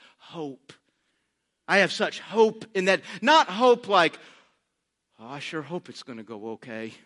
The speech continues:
Oh, I sure hope I catch God in a good mood." No, no, my, my hope is very certain. My hope is very secure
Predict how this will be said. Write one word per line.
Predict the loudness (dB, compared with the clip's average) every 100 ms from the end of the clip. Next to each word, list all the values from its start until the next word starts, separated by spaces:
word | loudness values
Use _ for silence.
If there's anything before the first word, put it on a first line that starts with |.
| _ _ _ _ _ _ _ _
Oh, | -12
I | -6 -6
sure | -4 -4
hope | 0 -2 0
I | -4
catch | -4 -8 -8 -8
God | -6 -6
in | -8
a | -10
good | -8 -8
mood." | -8 -10 -10 -12 -14 _ _ _ _ _ _
No, | -4 0
no, | 0 0
my, | 0 0
my | 0 0
hope | -2 -4 -6
is | -10
very | -6 -6 -6 -8
certain. | -6 -6 -4 -4 -6 -12 -18 _ _ _ _ _
My | 0 2
hope | 4 2 2
is | -2 0
very | 0 2 2 0 -4 -10
secure | -8 -2 -2 -2 -14 -10 -2 0 0 -2